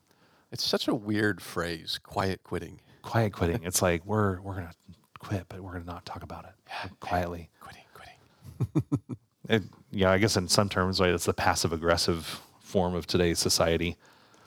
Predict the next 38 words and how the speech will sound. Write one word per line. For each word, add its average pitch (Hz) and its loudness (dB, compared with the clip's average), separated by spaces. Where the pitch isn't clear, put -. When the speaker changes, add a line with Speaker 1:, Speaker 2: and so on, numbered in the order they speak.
Speaker 2:
We 131 6
don't 127 8
really 120 8
wanna 110 6
quit, 120 2
but 82 2
we're 92 0
just 87 -2
not 78 0
gonna 80 -4
work 76 -6
anymore. 80 -8
Speaker 1:
I - 0
wonder 143 4
how 110 4
much 98 4
of 95 0
this 92 0
is 90 -4
reflective 90 -4
of, 87 -2
you 98 -4
hear 95 4
of 87 -4
the 90 -12
people 87 -6
that 82 -10
get - -14
fired 76 -12
through 78 -12
text - -8
message - -10
or 85 -6
a 82 -6
video 82 -10
or - -16
Speaker 2:
That - -10
loom, 87 -2